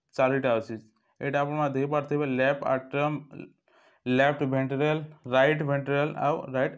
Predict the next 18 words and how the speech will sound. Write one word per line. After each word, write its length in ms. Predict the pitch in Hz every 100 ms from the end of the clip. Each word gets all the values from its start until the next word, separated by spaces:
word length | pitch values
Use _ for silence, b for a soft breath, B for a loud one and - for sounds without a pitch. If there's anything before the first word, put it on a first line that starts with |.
| -
ଆଟ୍ରିୟମ୍। 380 | 127 123 110 110 B B B B
ତ 20 | 139
ଏଇ 120 | 151
ଚାରୋଟି 360 | 156 156 170 170
ହେଉଛି 240 | 156 156
ଆମର 220 | 143 131 165 - _
ଚେମ୍ବର 380 | 139 123 120 110 107 -
ହାର୍ଟର। 320 | 127 127 127 113 104 _ _ _ -
ଏଇ 100 | 127
ଚାରୋଟି 380 | 139 135 143 147
ହେଉଛି 200 | 135 135
ଆମର 180 | 131 151 151
ଚେମ୍ବର 300 | 123 117 131
ହାର୍ଟର। 400 | 123 117 113 135 143 _ b b b b _
ଦେନ୍ 140 | 151 160
ଯିବା 200 | 165 160
ନେକ୍ସଟ 300 | 151 151 165
ଆଡ଼କୁ। 320 | 156 147